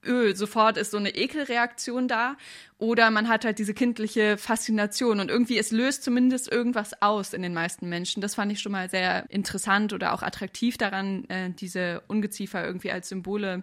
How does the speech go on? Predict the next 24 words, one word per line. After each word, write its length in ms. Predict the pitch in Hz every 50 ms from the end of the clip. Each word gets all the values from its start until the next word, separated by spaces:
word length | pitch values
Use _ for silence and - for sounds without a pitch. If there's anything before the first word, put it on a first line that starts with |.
| -
mit 200 | - 226 202 -
einzuarbeiten 600 | 175 190 226 226 - 226 202 214 196 208 202 214
in 80 | 196 202
das 120 | 202 -
Album. 400 | - - - 214 208 226 226 226 - _
Ich 140 | - 214 -
glaub 260 | - 214 208 214 208
auch, 260 | - 208 220 208 -
dass 540 | - - 190 185 196 - - - - - - - - -
für 160 | - - 240
mich 180 | 233 240 226 -
persönlich 920 | - 220 202 175 196 220 233 254 262 247 240 233 233 - - - - - _ _ _
so 540 | - 202 190 214 208 196 196 196 190 190 - -
mein 220 | 208 202 190 196
kreativer 560 | 196 - - 202 202 - - 254 220 226 208
Schaffensprozess 960 | 208 - 220 233 - 277 262 262 - - - - - - 220 214 214 - - - -
oft 320 | - - - - - -
sehr 260 | - 214 202 202 202
nah 260 | 196 196 185 196 208 202
dran 280 | 214 202 196 202 220
ist 160 | 220 214 -
an 160 | - 185 185 175
so 140 | - 185
kindlichen 760 | 180 - - 240 226 220 220 214 208 - 208 190 190 185 185